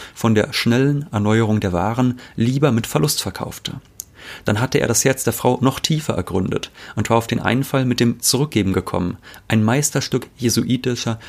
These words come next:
Verführungskunst. „Nehmen Sie es nur, gnädige Frau, Sie werden uns den Artikel zurückbringen,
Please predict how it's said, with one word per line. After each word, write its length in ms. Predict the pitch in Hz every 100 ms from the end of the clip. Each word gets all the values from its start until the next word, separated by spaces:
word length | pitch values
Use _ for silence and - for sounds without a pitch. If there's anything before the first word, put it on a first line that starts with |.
| -
Verführungskunst. 1080 | - 113 147 135 110 - - - - - - _ -
„Nehmen 200 | 107 143
Sie 100 | 113
es 120 | 101
nur, 120 | 107 92
gnädige 320 | 101 98 104
Frau, 300 | - 107 113 - -
Sie 240 | - 160
werden 220 | 151 143 131
uns 140 | 120
den 120 | 117
Artikel 360 | 139 - 139 113
zurückbringen, 640 | - 120 - - 117 113